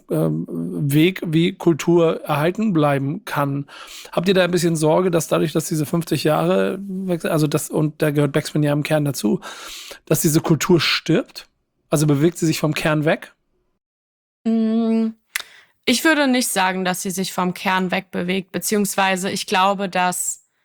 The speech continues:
Speaker 2: dass es immer wieder weiter Leute geben wird,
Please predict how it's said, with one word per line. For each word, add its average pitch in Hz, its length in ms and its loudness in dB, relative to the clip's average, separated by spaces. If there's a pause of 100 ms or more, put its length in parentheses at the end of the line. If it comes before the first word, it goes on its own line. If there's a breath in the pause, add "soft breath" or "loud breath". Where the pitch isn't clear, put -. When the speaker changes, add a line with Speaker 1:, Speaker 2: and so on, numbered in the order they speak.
(340)
Speaker 2:
dass 196 240 0
es 214 140 -4
immer 240 400 2
wieder 220 320 2
weiter 196 320 0
Leute 196 340 0
geben 196 460 -4
wird, 185 560 -2